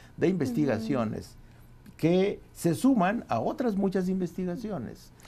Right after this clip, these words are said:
Speaker 2: Sí,
Speaker 1: que
Speaker 2: pero
Speaker 1: se han
Speaker 2: obviamente
Speaker 1: estado
Speaker 2: un médico normal, un médico general, pues siempre va a recetar, eh, las medicin-, las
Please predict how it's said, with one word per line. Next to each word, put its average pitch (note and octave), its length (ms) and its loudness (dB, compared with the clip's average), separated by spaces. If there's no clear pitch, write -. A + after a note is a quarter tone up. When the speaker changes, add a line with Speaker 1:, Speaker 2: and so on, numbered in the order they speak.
Speaker 2:
Sí, - 100 -8
Speaker 1:
que G4 40 -6
Speaker 2:
pero C#4 140 4
Speaker 1:
se C#4 60 8
han C#4 60 6
Speaker 2:
obviamente C#4 400 2
Speaker 1:
estado C4+ 160 4
Speaker 2:
un C4 140 2
médico C4 420 2
normal, A#3 540 2
un B3 120 -2
médico A3+ 320 -6
general, G3+ 380 -4
pues G#3+ 140 -12
siempre G#3+ 260 -8
va G3 320 -6
a F#3 80 -4
recetar, G3 640 -2
eh, F#3+ 260 -2
las F#3 220 -4
medicin-, F#3+ 480 -6
las F#3 300 -2